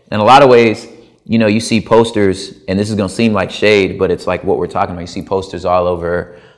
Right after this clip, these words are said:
America for nine eleven, like, "Never forget," "Remember the Alamo," like, all this "never forget," but just, but, but, but forget about slavery, and that's in the past. Forget about, you know,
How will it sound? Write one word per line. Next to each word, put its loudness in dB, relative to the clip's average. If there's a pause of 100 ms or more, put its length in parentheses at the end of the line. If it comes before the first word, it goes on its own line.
(140)
America 0 (180)
for -10
nine -2
eleven, 0
like, -16
"Never -4
forget," -8 (220)
"Remember -8
the -4
Alamo," 0
like, -4
all 6
this -2
"never -2
forget," -4
but -4 (320)
just, -4
but, -6
but, -8
but -4
forget 0
about 0
slavery, -8
and -18 (100)
that's -6
in -6
the -8
past. -6
Forget -6
about, -4
you -8
know, -14